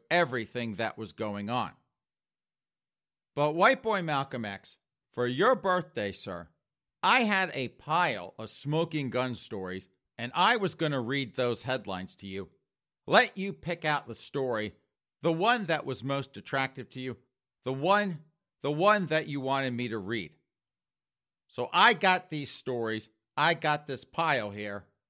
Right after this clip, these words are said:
and I'm gonna read the headline, sir. Let you pick out the story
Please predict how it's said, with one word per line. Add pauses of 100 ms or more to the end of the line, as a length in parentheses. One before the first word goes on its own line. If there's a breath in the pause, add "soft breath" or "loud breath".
(200)
and
I'm
gonna
read
the
headline,
sir. (400)
Let
you
pick
out (340)
the
story